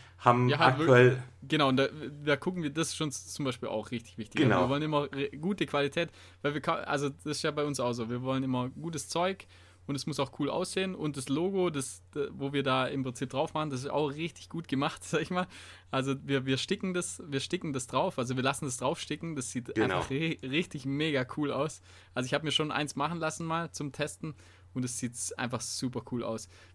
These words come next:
Speaker 2: Wir machen jetzt auch limitiert, also wir machen einfach nur ein paar T-Shirts, es gibt, wird nicht viele geben.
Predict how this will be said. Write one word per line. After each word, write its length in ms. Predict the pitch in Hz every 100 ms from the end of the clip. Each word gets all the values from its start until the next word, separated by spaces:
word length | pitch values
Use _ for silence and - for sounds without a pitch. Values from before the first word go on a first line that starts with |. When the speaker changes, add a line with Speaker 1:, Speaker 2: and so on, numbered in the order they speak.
| -
Speaker 2:
Wir 80 |
machen 180 | 143 147
jetzt 160 | 143 151
auch 200 | 139 127
limitiert, 680 | 147 147 143 131 196 247 165
also 160 | 143
wir 80 | 147
machen 220 | 147 151
einfach 220 | 143 143
nur 120 | 143 135
ein 60 |
paar 240 | 127 151 180
T-Shirts, 440 | 180 - 175 -
es 60 | -
gibt, 220 | 147 156
wird 140 | 143
nicht 100 | 147
viele 260 | - 165 160
geben. 360 | 151 151 151